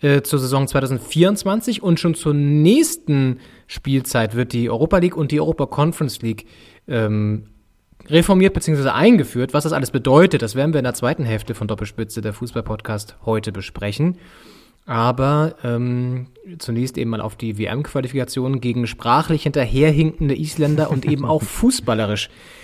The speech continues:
hinterherhinkende Isländer. Die sind ja ganz schön in die Jahre gekommen mit ihrer ehemals so begeisternd aufspielenden Truppe bei der, wir erinnern uns, ähm, an die, ähm, E M auch und W M, wo sie,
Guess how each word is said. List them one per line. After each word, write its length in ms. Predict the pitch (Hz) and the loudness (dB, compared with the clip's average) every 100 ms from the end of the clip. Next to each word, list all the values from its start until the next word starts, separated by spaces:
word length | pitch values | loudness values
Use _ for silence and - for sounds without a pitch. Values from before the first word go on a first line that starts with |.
| - | -20
hinterherhinkende 1120 | - 143 127 117 127 123 120 127 135 131 131 131 | -2 2 4 6 6 6 6 4 2 0 0 2
Isländer. 600 | 143 139 135 120 120 113 | 4 2 2 2 2 0
Die 60 | |
sind 160 | 123 196 | 0 2
ja 80 | 175 | 2
ganz 180 | 190 208 | 2 0
schön 100 | 175 | 0
in 120 | 160 | 4
die 40 | |
Jahre 300 | 147 160 214 | 6 6 6
gekommen 340 | 226 220 196 208 | 2 4 4 4
mit 140 | 196 | 2
ihrer 280 | 185 170 170 | 2 4 4
ehemals 600 | 175 190 175 165 165 - | 6 4 6 4 2 2
so 360 | 165 156 156 - - - - - | 4 8 6 4 -10 -20 -20 0
begeisternd 640 | 160 156 180 233 - 180 | 2 4 4 4 4 2
aufspielenden 720 | - 175 - 175 165 156 156 | 2 -2 -2 0 4 4 2
Truppe 320 | 147 - 175 135 | 2 0 2 2
bei 160 | 139 | 2
der, 240 | 135 143 135 | 4 4 4
wir 100 | 131 | 2
erinnern 240 | 151 160 | 2 2
uns, 320 | 139 143 - 135 | 2 -2 -4 -4
ähm, 420 | 127 123 127 131 | -2 -2 -4 -4
an 220 | 120 131 | -4 -2
die, 320 | 123 120 120 117 _ _ _ _ _ _ _ - - | 0 0 0 -4 _ _ _ _ _ _ _ -20 -10
ähm, 420 | 117 104 101 101 - | -4 -2 -2 -4 -6
E 160 | 113 - | -8 -6
M 180 | 131 | -6
auch 360 | - 120 127 - | -4 -4 -4 -6
und 260 | 120 104 - | -8 -8 -6
W 120 | 113 | -6
M, 280 | 120 127 127 _ _ - _ _ | -4 -4 -6 _ _ -20 _ _
wo 180 | - 110 | -8 -6
sie, 520 | 104 107 107 107 104 | -4 -2 0 -2 -4